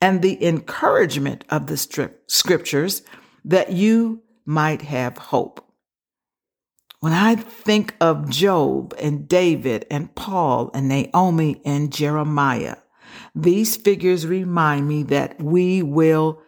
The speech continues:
suffer at times. We will be hurt. We will have struggles. And I pray the Lord will settle, establish, and strengthen you through any suffering that you're going through.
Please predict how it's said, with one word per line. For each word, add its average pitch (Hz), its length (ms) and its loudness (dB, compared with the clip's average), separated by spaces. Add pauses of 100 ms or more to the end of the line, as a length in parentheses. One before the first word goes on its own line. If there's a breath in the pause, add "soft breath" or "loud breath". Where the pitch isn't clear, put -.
suffer - 680 -2
at 135 200 -6
times. 131 560 -4
We 175 340 0
will 156 460 0 (240 loud breath)
be 147 140 2
hurt. 143 540 -2 (280 loud breath)
We 175 220 2
will 160 400 2
have 143 280 -2
struggles. - 880 -4 (1120)
And 180 200 2
I 196 180 4
pray 208 320 2
the 208 140 0
Lord 175 560 0 (320)
will 147 120 -4
settle, 175 760 0 (340)
establish, 156 1000 -2 (140)
and 143 180 -2
strengthen 147 680 -2
you 143 460 2 (280 loud breath)
through 156 220 2
any 151 220 2
suffering 131 640 0 (240 soft breath)
that 143 260 -2
you're 147 100 2
going 127 420 0
through. 87 340 -6